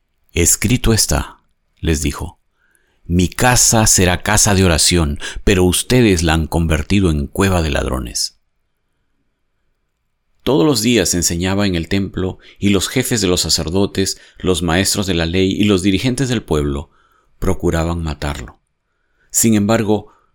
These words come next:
no encontraban la manera de hacerlo, porque todo el pueblo lo escuchaba con gran interés. Lucas veinte. Un día,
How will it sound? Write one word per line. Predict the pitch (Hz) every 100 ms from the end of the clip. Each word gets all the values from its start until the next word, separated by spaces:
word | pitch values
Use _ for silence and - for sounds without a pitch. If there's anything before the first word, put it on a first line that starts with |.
| _
no | - 107
encontraban | 143 120 107 104 127 120
la | 104
manera | 98 107 113
de | 95
hacerlo, | 92 104 101 - - _ _ _ _ _ -
porque | 87 85 82
todo | - 120 123
el | 120
pueblo | 101 95 78 78 - _ _
lo | 85 87
escuchaba | 80 - 82 - 82 87 85
con | 73 69 69
gran | 87 95
interés. | 85 73 69 64 52 - - _ _ _ _ _ _ _ _ _ _ _ _ _ _ _ _ _ _ _ _ _ _ _ _ _ _ _ _ _ _ _ _ _ _
Lucas | - 107 117 - 113 82
veinte. | 87 76 73 - - _ _ _ _ _ _ _ _ _ _ _ _ _ _ _ _ _ _
Un | - 165 147
día, | 98 76 98 -